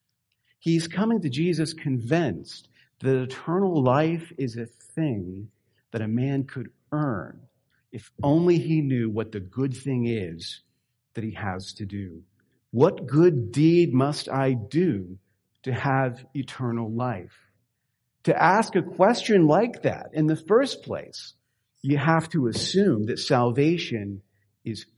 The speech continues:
earned through human work. So Jesus answers him the way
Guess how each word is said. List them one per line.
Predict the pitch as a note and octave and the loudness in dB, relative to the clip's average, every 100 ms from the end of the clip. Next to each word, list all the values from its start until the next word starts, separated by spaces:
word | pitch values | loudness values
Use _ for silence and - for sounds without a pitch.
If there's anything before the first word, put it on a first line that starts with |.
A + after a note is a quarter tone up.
| D3+ | 0
earned | D#3 B2 E2+ D2 E2 _ _ _ _ _ - | 2 2 0 -8 -16 _ _ _ _ _ -8
through | C3 | -6
human | B2 - A#2 A2 F#2+ | -6 -4 -4 -4 -8
work. | G2 - _ _ _ _ _ _ _ _ _ _ _ _ _ _ _ _ _ _ - - | -10 -16 _ _ _ _ _ _ _ _ _ _ _ _ _ _ _ _ _ _ -20 -4
So | F#3 | 2
Jesus | B3+ A3 F3+ | 4 4 6
answers | G3+ G3+ G3 C3 | 10 10 8 6
him | C#3 | 6
the | E3+ | 6
way | C#3+ B2+ C#3 | 6 6 4